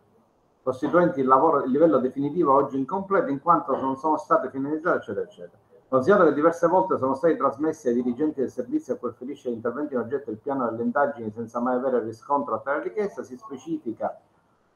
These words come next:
inoltre che, eseguite le prove geologiche, il progetto potrebbe essere cantierabile in mesi sei,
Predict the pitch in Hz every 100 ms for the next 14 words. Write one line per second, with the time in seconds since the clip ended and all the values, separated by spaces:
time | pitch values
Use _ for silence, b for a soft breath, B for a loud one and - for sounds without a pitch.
0 | _ _ 120 139 170 135 107 104 117 120
1 | 123 160 127 113 147 160 110 117 180 202
2 | 175 123 127 131 151 143 175 - 123 120
3 | 127 165 123 151 156 123 120 143 151 190
4 | 190 156 117 120 139 151 143 113 104 95